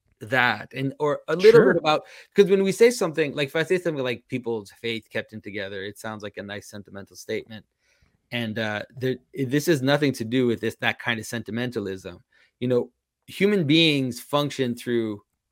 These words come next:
Speaker 1: care. That's how we function. That is, that we move towards the things we care about. You know, that's as true when you drink a glass of water as it is true when you're taking care of your kids, as, as it is true when you vote,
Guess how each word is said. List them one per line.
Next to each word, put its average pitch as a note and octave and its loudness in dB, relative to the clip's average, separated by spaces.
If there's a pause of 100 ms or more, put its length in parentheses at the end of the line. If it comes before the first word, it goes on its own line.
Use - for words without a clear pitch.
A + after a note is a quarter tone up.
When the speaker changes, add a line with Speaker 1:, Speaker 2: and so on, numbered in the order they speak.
(100)
Speaker 1:
care. C3 -2 (380)
That's B2+ -6
how B2+ 0
we A2+ -4
function. C3 -8
That A#2 -6
is, A#2+ -4
that A2+ -6
we A#2+ -4
move D#3+ 0
towards C#3+ 0
the B2 -10
things B2 -6
we A#2 -6
care G#2+ -4
about. F#2 -8 (580)
You - -14
know, A#2 -6
that's C#3+ 0
as C#3 -4
true D#3+ 2
when C3+ -2
you C3+ 0
drink C3 -4
a B2+ -4
glass B2 -4
of A2 -8
water F3 -2 (380)
as A#2+ -4
it B2 -4
is A#2+ -6
true D3+ 0
when B2 -4
you're A#2+ -2
taking A#2+ -4
care B2+ 0
of A2+ -2
your A2 -6
kids, G3 2
as, A#2+ -10 (100)
as A2+ -8
it A#2 -4
is B2+ -6
true F3+ 0
when D#3+ -2
you C#3+ 0
vote, A#2+ -2